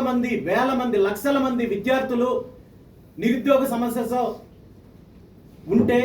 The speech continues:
ప్రభుత్వము ఏ పార్టీ అధికారంలోకి వచ్చినా హామీలు ఇస్తున్నారు తప్ప నిరుద్యోగ సమస్య తీర్చే పరిస్థితుల్లో లేదు. అదేవిధంగా చిత్తశుద్ధితో బీసీల అభివృద్ధి కోసం కానీ, రిజర్వేషన్ల కోసం కానీ పోరాటం చేసే పరిస్థితి లేదు.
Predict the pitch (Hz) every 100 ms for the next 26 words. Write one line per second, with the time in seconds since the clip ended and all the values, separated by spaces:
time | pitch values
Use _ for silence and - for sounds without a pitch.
0 | 262 - - - - - - - - -
1 | 196 202 269 269 254 254 254 - - 160
2 | 226 247 247 240 254 220 240 247 247 247
3 | 233 226 240 233 220 196 277 285 247 -
4 | 233 220 220 220 - 233 240 - - 147
5 | 214 - 262 254 233 226 226 226 226 226
6 | 220 220 220 220 226 226 220 214 240 240
7 | - - - - 156 220 262 262 247 240
8 | 240 226 - - - - - - 254 311
9 | 285 247 269 262 247 151 - 135 175 247
10 | 285 269 226 254 254 226 226 233 240 233
11 | 233 240 208 233 247 240 240 226 233 226
12 | 240 226 233 233 - - 180 220 254 254
13 | 247 247 233 226 226 240 233 226 226